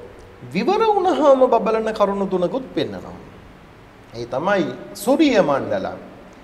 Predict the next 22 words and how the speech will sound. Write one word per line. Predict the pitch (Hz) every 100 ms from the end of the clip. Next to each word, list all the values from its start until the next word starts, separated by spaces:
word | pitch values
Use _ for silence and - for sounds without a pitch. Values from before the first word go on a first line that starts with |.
| - -
සූර්යයා | - 170 170 156 143 123
හොඳට | 135 156 175 202 226 233 208 156
පායලා | 147 170 185 180 170 151
විවෘත | 135 160 175 - 160
වෙලා | 156 143 - -
තියෙනකොට | 160 170 135 117 - 104 101 - - - - -
මොන | 156 190 196
තරම් | 160 160 165 165 165 - - -
ලස්සනද? | 123 139 - 135 104 101 90 - - -
හිරු | 147 175 214
එළිය | 170 151 127
වැටෙනකොට | 123 123 113 104 107 -
හරි | 160 147
ලස්සනයි. | 143 160 - 113 - - - - - - - - - - - -
ඒ | 123
වගේම | 151 185 190 170 139 -
චන්ද | 185 202 233 240 214 196
මණ්ඩලම්, | 151 156 175 151 120 95 92 - - - - - - -
සඳ | - 190 202
මඩල, | 262 262 247 247 240 233 - - - - - -
ඒ | 147 160 165
සඳ | 156 - 160